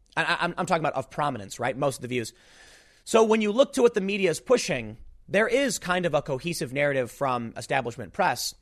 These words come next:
but most people on the left aren't focused or paying attention on this. The establishment ones are. The progressive left is on the internet, and there's a fracture here. But if you look at conservative memes and conservative media,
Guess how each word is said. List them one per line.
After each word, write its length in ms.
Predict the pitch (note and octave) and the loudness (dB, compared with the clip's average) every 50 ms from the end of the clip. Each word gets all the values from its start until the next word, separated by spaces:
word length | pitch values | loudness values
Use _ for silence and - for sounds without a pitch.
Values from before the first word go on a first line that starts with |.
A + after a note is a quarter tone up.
| - _ - _ _ _ _ - | -20 _ -20 _ _ _ _ 0
but 340 | C3 F3 E3+ D#3+ D3 - - _ - | 4 4 6 4 4 -2 -6 _ -4
most 400 | D3+ E3 F#3 G#3 G3+ - - - | 2 4 4 4 4 0 -6 -6
people 220 | G3+ F#3 - E3 | -6 -4 -2 -2
on 60 | D#3+ | -2
the 60 | D#3 | 0
left 340 | D3 F3 D#3+ C3+ - - - - - | 0 0 0 -2 -2 -8 -14 -14 -6
aren't 220 | - C#3 C#3+ - - | -6 -4 -4 -6 -8
focused 360 | - - D3+ D3 - C3+ - | -2 -2 -2 -2 -2 -6 -6
or 80 | A#2+ | -6
paying 160 | - C#3+ B2 A#2 | -6 -6 -8 -8
attention 320 | A2 F3 F#3 F3+ - C3 | -4 -4 -4 -4 -4 -6
on 100 | A2 G#2+ | -6 -8
this. 120 | G#2+ - | -8 -8
The 80 | - C#3+ | -6 -8
establishment 540 | A#2+ - - F#3+ G#3+ F#3+ F3 C#3 - C3 - | -6 0 2 4 4 4 2 -2 -4 -8 -10
ones 220 | A2 A2+ G#2 G#2+ | -10 -10 -10 -10
are. 240 | A2 - - - - - - _ - - - - - - | -10 -12 -12 -16 -18 -20 -20 _ -20 -20 -20 -20 -16 -6
The 80 | - D3 | -6 -6
progressive 520 | - - D3+ B2+ G#3 B3 A#3+ - A#3+ F3 D#3 | -4 -4 0 4 4 4 6 4 0 0 2
left 200 | D#3+ D3+ - C#3+ | -2 -2 -2 -2
is 60 | D#3 | -8
on 100 | C#3 B2+ | -6 -6
the 80 | C3+ C#3+ | -4 -4
internet, 300 | B3 C#4 G#3+ D#3+ D3 - - | -2 -2 -2 -2 -4 -6 -8
and 100 | C#3 C#3+ | -6 -6
there's 140 | C3+ B2 | -4 -6
a 60 | C3 A#2+ | -6 -10
fracture 560 | - - - F3 F3 E3+ - - D3+ B2+ A2 | -8 -2 4 4 4 4 2 -8 -8 -8 -8
here. 240 | A#2 G#2+ F#2 - - _ _ _ _ _ - _ _ - - - | -8 -12 -14 -14 -16 _ _ _ _ _ -20 _ _ -20 -10 -4
But 100 | D#3+ F3 | -2 -2
if 120 | F3 - | 0 2
you 80 | G3+ G#3+ | 2 4
look 160 | A#3 C4 - | 4 4 2
at 120 | A#3+ - | 2 -2
conservative 600 | - G#3 F#3 E3 - - G#3+ A#3 A#3 A#3 A3 F3+ | -2 -6 -4 -2 0 2 2 2 4 2 0 0
memes 420 | G#3 E3+ D#3 D3+ D3 C#3+ C#3 - - - _ _ - | 0 -4 -4 -4 -6 -6 -6 -8 -10 -12 _ _ -4
and 180 | C#3+ D3 E3 - | -2 -2 -2 -2
conservative 500 | - F3 - - E3 D3 C3 C3+ A#2+ - | -4 -6 -4 -2 -2 -2 -2 -4 -6 -6
media, 360 | A#2 A#2 A2+ A#2 A#2 A#2 - | -6 -6 -6 -6 -8 -8 -10